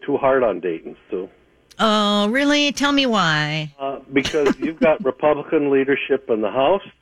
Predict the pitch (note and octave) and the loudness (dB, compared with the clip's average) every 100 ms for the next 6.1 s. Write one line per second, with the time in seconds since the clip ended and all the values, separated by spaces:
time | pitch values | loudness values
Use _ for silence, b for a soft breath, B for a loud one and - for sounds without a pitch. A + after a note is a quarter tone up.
0 | _ G#3+ A#3 G#3+ _ _ - B2+ - C3+ | _ -10 -10 -10 _ _ -8 -6 0 0
1 | C3+ - C3 C3 B2+ B2+ - B2+ - A2+ | 0 0 2 4 4 2 0 -4 -2 -4
2 | A2 - C#3 C3+ F3 - _ G#3 A3+ A3 | -4 -4 -2 0 0 -4 _ -6 -2 -4
3 | - - A2+ A#2+ A#2+ C3+ A#2+ A#2 - A#2 | -6 -12 -2 -2 0 0 2 2 2 0
4 | A2+ A2 - A2 D3 - - C#3 D3 D3+ | 2 -2 -2 0 0 -4 -12 -2 -2 0
5 | D#3 - D3+ F3+ D#3 E2+ D#2+ - - - | -2 -4 -8 -4 -4 -4 -6 -8 -10 -12